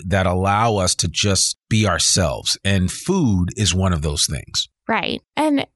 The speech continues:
Speaker 2: the idea of the food truck came up. Uh, yes, obviously food's gonna meet a tangible need, but really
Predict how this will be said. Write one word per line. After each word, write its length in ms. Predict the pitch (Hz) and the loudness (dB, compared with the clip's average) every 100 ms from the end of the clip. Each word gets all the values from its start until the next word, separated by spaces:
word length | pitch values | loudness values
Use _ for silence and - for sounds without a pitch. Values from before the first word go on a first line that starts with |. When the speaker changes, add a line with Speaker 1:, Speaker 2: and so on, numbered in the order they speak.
| _ _ - | _ _ -4
Speaker 2:
the 200 | 233 269 | 0 2
idea 540 | 277 269 - 262 294 285 | 2 2 2 2 2 0
of 260 | - 254 220 | 0 -2 0
the 120 | 208 | -2
food 300 | 214 269 269 | 0 0 0
truck 340 | - 202 175 185 | 0 0 -2 -4
came 300 | - 226 214 | -2 0 0
up. 240 | 208 208 - | 0 -2 -2
Uh, 40 | 233 | -4
yes, 340 | 208 226 202 - | -2 -2 -2 -2
obviously 380 | 233 240 247 226 | -2 0 -2 -2
food's 300 | - 233 - | 0 -2 0
gonna 200 | 226 214 | 0 0
meet 180 | 208 - | 0 -2
a 80 | 220 | -4
tangible 520 | - 214 208 196 196 | -2 0 0 -2 -2
need, 340 | 202 214 208 | 0 0 0
but 260 | 233 208 214 | 0 -2 -2
really 400 | 285 370 277 | 0 0 0